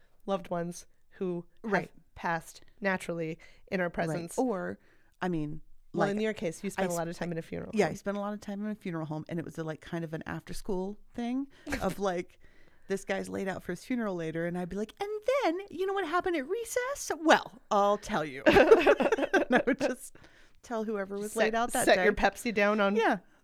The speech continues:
Speaker 2: just
Speaker 1: Mother
Speaker 2: like,
Speaker 1: Jenkins.
Speaker 2: "Now
Speaker 1: That's
Speaker 2: listen
Speaker 1: not
Speaker 2: here." <laughs> Who? Now listen up, dead guy. I'm gonna tell you all about what happened in
Speaker 1: Hmm.
Speaker 2: English. Yeah. So I
Speaker 1: Yeah.
Speaker 2: feel like,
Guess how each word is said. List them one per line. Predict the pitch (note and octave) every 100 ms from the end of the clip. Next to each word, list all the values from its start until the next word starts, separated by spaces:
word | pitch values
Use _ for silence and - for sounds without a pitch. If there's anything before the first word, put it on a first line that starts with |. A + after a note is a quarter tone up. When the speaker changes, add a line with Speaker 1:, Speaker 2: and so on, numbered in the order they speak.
| E4+
Speaker 2:
just | A3
Speaker 1:
Mother | A#3 A3+
Speaker 2:
like, | G#3
Speaker 1:
Jenkins. | G3+ G#3+ A#3+ B3
Speaker 2:
"Now | C4 C#4+ D4+
Speaker 1:
That's | G#3+ G3+
Speaker 2:
listen |
Speaker 1:
not | G3
Speaker 2:
here." | G3+ F3+ G3 - - - -
<laughs> | D4 - - -
Who? | B3+ G4 G#4+ - - - - - - - - - - - F#4+ - - - - - - - - D5 E5 -
Now | G4+
listen | G#4 G4 F#4+
up, | C#4 - - C#4
dead | A#3+ A3
guy. | A#3 B3
I'm | B3+
gonna | C4
tell | C4+ D4+
you | C#4
all | C4
about | - G#3+ G#3+
what | G#3+
happened | G3+ G3 F#3 - - - -
in | F#3+
Speaker 1:
Hmm. |
Speaker 2:
English. | D4+ C#4 A#3+ G#3 _ _ _ _
Yeah. | - E3+ - _ _ _ _ _ _ _
So | -
I | D4+
Speaker 1:
Yeah. |
Speaker 2:
feel | F3
like, | A#3